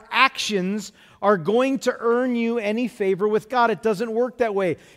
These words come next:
I am the one that chooses you. I give you righteousness. I save you. I rescue you. You can't mix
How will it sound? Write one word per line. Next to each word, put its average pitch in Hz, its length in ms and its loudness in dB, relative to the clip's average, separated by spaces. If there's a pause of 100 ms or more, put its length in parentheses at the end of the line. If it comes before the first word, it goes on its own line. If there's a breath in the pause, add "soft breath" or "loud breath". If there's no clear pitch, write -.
(380 loud breath)
I 277 280 6
am 277 180 4
the 262 80 2
one 240 220 2
that 196 100 -6
chooses 170 400 -8
you. 165 140 -4 (100)
I 277 400 6
give 214 260 -4
you 226 220 -2
righteousness. 180 720 -4 (380 loud breath)
I 277 400 6
save 202 440 -4
you. 147 300 -6
I 277 360 4
rescue 262 520 -4
you. 156 340 -4 (600 loud breath)
You 202 160 0
can't 285 400 -2 (120)
mix 208 800 -2